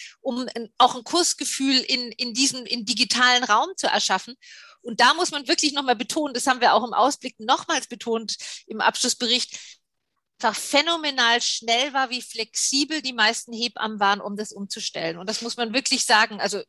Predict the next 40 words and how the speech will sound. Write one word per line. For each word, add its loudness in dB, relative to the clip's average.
wir 4
alle 6
sind -4
ja 6
zu 2
Anfang 2
von -6
der 4
Pandemie -4
überrascht 0
worden. 2
Jetzt -4
sind -12
wir -4
vielleicht 2
eher 6
müde -2
davon 2
und -2
<laughs> -2
angestrengt, 0
aber 4
wie -2
schnell 4
da, 0
da -2
so -4
eine -8
Umstellung 0
funktioniert 0
hat, 4
das 0
ist -2
einfach 0
großartig, 0
das -12
muss -12
man -4
sagen, 2
ne? -10